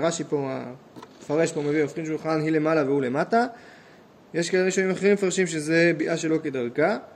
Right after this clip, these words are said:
על כל פנים, אז הוא אומר שכיוון שיש פה איזה חטא בירך, אומר הר"ן, "לפי ששינה בירך, לוקה בירך".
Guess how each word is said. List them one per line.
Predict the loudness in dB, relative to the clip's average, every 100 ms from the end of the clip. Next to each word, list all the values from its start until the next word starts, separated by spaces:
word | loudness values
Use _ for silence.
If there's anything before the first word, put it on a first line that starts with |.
| -20 -20 -20 -20 -20 -16
על | -4
כל | -2
פנים, | 0 0 0
אז | 0
הוא | 0
אומר | 0 0
שכיוון | -2 -4 -4
שיש | -4
פה | -4
איזה | -4 -4
חטא | 0 -2 0
בירך, | 0 0 -2 -8 -10 -8 -2 2 6 4 4
אומר | -4 -6 -4
הר"ן, | -4 -4 -4 -6
"לפי | -8 -8
ששינה | -6 -2 0
בירך, | 2 4 4 4 2
לוקה | -4 0
בירך". | 2 2 0 0 -2 -2